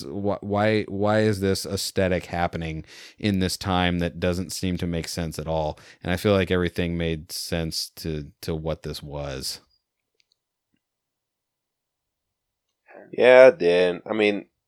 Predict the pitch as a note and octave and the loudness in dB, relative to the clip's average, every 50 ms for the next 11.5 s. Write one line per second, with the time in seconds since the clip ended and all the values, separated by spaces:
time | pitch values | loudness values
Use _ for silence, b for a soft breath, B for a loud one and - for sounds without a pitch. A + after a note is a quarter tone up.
0 | _ _ _ _ _ _ _ _ _ _ _ _ _ _ _ _ _ _ _ - | _ _ _ _ _ _ _ _ _ _ _ _ _ _ _ _ _ _ _ -20
1 | _ _ _ _ _ - - - F#2+ A#2 B2+ B2 A2+ A#2+ B2 B2+ D3 D#3+ F3+ F3+ | _ _ _ _ _ -14 -12 -10 2 6 6 6 10 12 12 12 12 12 10 6
2 | D3+ A#2+ - - B2+ C3 B2+ G#2+ G2 F#2 F#2 F#2+ G2 G#2 A2 A2 - - A2+ A2 | 2 0 6 8 8 8 8 6 4 6 6 6 4 2 -2 -4 -2 2 4 6
3 | A2+ A#2 A#2 A2 G#2 F#2+ F2 - - - F#2 E2+ F2 F#2 - - - A2 A2+ A#2 | 6 6 4 4 4 4 4 2 -2 6 8 10 10 10 8 4 -2 -6 -6 -8
4 | - - G2+ - G#2 G2 F#2+ F#2 G2+ F#2 - G2 F#2 F#2 F2 - - - F#2 F2 | -6 -6 -6 4 6 6 6 6 2 2 4 6 6 6 4 0 0 0 0 2
5 | E2+ F2 F#2 G#2 G#2+ A2+ - - _ _ _ - A2 G2+ G2 F#2+ F#2 F2 F2 E2 | 2 2 0 -2 -6 -10 -14 -20 _ _ _ 6 6 8 8 8 6 4 0 -2
6 | - - - - - _ _ _ _ _ _ _ _ _ _ _ _ _ _ _ | -4 -4 -4 -6 -8 _ _ _ _ _ _ _ _ _ _ _ _ _ _ _
7 | _ _ _ _ _ _ _ _ _ _ _ _ _ _ _ _ _ - B2+ A#2+ | _ _ _ _ _ _ _ _ _ _ _ _ _ _ _ _ _ 6 6 6
8 | - - - - - - - _ _ _ _ _ _ - D3 C#3+ - - E3 E3 | 6 0 -8 -10 -14 -18 -18 _ _ _ _ _ _ 2 2 2 2 -2 -2 -2
9 | F#3 F3 D#3 B2+ A2+ - _ - - G2 G2 G2 G2 F#2+ F#2 - _ _ _ _ | 0 2 2 2 2 -2 _ -2 0 2 2 2 0 -2 -6 -10 _ _ _ _
10 | _ _ _ _ _ _ _ _ _ _ _ _ _ - A2+ A2 - - G#2 G2 | _ _ _ _ _ _ _ _ _ _ _ _ _ -4 -4 -2 0 0 0 0
11 | G2 - G2 F#2+ E2 F2 F2 F2 E2+ - | 0 0 -2 -2 2 2 2 2 0 -4